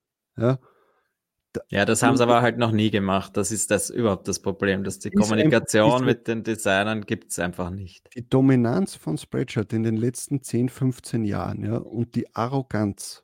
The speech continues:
Speaker 1: von, von ihnen lässt es einfach nicht zu, dass sie mit den Leuten sprechen. Sie haben jedes Jahr aufs Neue einen Shitstorm, weil sie irgendetwas
Speaker 2: Mhm.
Speaker 1: ändern, was natürlich nicht passt. Ich meine, es ist klar,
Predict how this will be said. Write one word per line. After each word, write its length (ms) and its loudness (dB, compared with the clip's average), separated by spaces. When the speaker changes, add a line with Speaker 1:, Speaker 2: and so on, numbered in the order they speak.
Speaker 1:
von, 300 -4
von 420 -6
ihnen 400 2
lässt 400 4
es 120 0
einfach 340 -2
nicht 240 -2
zu, 160 -4
dass 240 -4
sie 100 -4
mit 220 -2
den 100 0
Leuten 300 -2
sprechen. 540 -8
Sie 260 -2
haben 220 4
jedes 560 4
Jahr 280 -4
aufs 240 -8
Neue 320 -2
einen 240 0
Shitstorm, 800 -4
weil 200 4
sie 200 -6
irgendetwas 560 2
Speaker 2:
Mhm. 100 -16
Speaker 1:
ändern, 320 0
was 240 -2
natürlich 380 -2
nicht 220 -4
passt. 240 0
Ich 80 -4
meine, 160 4
es 100 -2
ist 160 -10
klar, 240 2